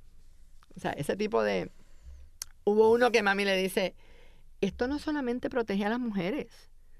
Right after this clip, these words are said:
esto protege a toda víctima de violencia en la relación de pareja, así que si una mujer agrede a un hombre, también la ley lo va a proteger a él". Y la contestación fue, "Si un hombre se deja pegar de la mujer, se lo merece".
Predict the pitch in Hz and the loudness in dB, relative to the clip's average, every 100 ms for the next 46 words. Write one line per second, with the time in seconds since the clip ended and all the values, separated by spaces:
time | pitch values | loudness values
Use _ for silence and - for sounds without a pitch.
0 | - - - 185 - 233 240 240 240 240 | -20 -20 -2 -2 2 4 4 4 2 4
1 | 214 196 208 202 247 - 262 240 214 202 | 4 4 2 0 -4 -4 2 2 2 2
2 | 214 339 240 202 185 175 160 165 226 233 | 0 2 2 2 2 0 0 0 2 4
3 | 254 - 196 - 277 233 202 180 254 302 | 4 2 -2 2 0 2 0 2 2 2
4 | 285 311 262 269 285 254 240 285 262 170 | 2 4 4 4 6 4 4 2 2 0
5 | 160 - - - - 220 165 160 190 240 | -2 -10 -20 -20 2 4 4 2 2 2
6 | 294 233 196 202 247 226 226 247 247 220 | 4 4 4 4 4 4 4 2 2 0
7 | 226 240 247 302 240 - - 190 190 170 | 2 2 2 0 -4 -10 -6 -2 2 4
8 | 170 165 170 170 165 202 233 269 220 - | 2 0 2 2 2 -2 4 2 2 -6
9 | - - - 220 226 285 302 285 269 247 | -18 -18 -2 0 4 2 4 2 4 4
10 | 277 302 - 240 240 247 247 247 240 277 | 4 4 2 2 4 4 4 4 2 0
11 | - - 160 156 165 165 - | 4 4 4 4 2 2 -6